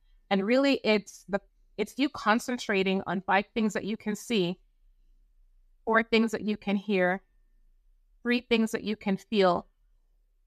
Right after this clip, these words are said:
two things that you can, uh, smell,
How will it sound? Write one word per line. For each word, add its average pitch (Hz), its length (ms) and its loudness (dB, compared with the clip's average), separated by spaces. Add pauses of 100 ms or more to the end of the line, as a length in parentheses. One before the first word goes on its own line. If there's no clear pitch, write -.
(200)
two 269 200 2
things 240 360 2
that - 100 0
you 214 160 0
can, 190 640 0 (180)
uh, 165 340 -2 (200)
smell, 208 500 2